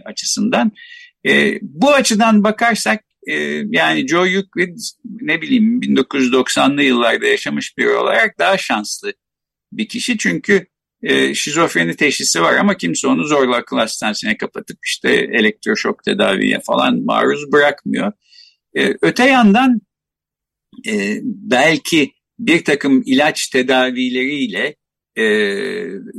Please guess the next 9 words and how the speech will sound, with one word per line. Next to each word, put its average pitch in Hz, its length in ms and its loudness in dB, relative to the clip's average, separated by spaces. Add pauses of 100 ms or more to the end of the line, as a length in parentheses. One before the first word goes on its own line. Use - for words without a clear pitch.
(340)
işte - 380 -2
bu, 123 260 2 (500)
e, - 160 -12
şizofreni 127 760 0
tanısı 123 400 2
konmuş 120 400 0
olan 104 340 -2
kişi, 208 440 -2 (460)
e, 123 60 0